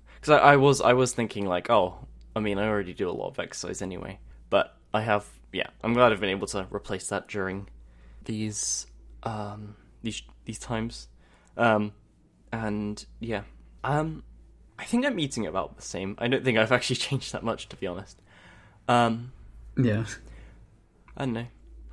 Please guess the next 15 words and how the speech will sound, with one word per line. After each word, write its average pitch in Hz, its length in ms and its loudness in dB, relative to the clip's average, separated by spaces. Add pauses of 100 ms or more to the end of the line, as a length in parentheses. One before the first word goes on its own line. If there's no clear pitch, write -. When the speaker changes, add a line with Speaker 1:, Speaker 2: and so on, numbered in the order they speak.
(120)
Speaker 1:
I 185 60 6
think 240 140 4
maybe 202 260 4
in 110 80 4
general 107 400 -2
I 90 80 -8
just - 200 -16
feel 90 220 -6 (140)
better 95 280 0
about - 180 -4
myself 101 460 -6
than 101 140 -8
I 101 80 -8
did. 107 260 -6 (720)
But - 260 0